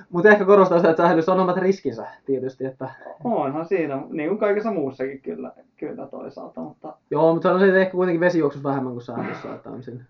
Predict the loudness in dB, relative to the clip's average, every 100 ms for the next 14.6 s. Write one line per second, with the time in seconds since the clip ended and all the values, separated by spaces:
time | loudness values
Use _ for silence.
0 | -14 -6 -4 -4 -4 -2 0 4 4 4
1 | 2 0 0 -4 -6 -12 -18 -12 -4 -4
2 | -2 -6 -10 _ _ _ _ 2 4 4
3 | 0 -6 2 4 6 4 0 -2 -2 -4
4 | 0 0 0 -4 -2 0 0 -2 -6 -10
5 | -4 -2 -2 -10 -10 -12 -12 -14 -8 -8
6 | -8 -6 -4 -4 -6 -8 -6 -6 -6 -6
7 | -6 -6 -8 -12 -14 -12 -12 -14 -18 -20
8 | _ _ -18 -14 -12 -8 -10 -12 -20 -16
9 | -16 -10 -8 -6 -8 -6 -4 -2 -2 -2
10 | -4 -4 -6 -6 _ _ _ _ _ -4
11 | 0 2 0 0 -4 -2 0 0 0 -6
12 | -6 -18 _ _ _ _ _ _ _ -6
13 | 0 0 0 0 2 2 -2 -4 -2 0
14 | 0 0 -4 -8 -6 -10